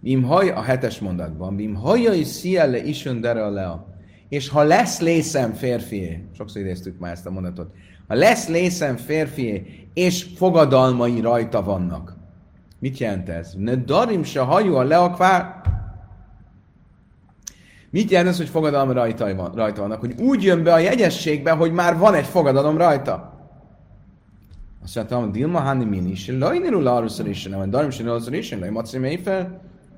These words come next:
aruszáhrain. Azt mondtam, hogy oké, de ebből még ez nem következik, mert ez jelent, jelent, lehet, hogy azt jelenti, hogy van rajta fogadalom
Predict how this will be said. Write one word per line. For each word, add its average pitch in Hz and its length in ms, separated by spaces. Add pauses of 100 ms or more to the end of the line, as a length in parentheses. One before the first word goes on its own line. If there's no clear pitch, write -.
(140)
aruszáhrain. 147 880 (180)
Azt 131 100
mondtam, 143 180
hogy 147 100
oké, 160 200
de 131 260 (260)
ebből 160 260
még 156 160
ez 147 80
nem 233 160
következik, 127 520
mert 143 180
ez 196 240
jelent, 131 180
jelent, 170 460
lehet, 165 260
hogy 127 100
azt 123 180
jelenti, 104 480 (520)
hogy 185 220
van 202 580
rajta 170 440
fogadalom 127 880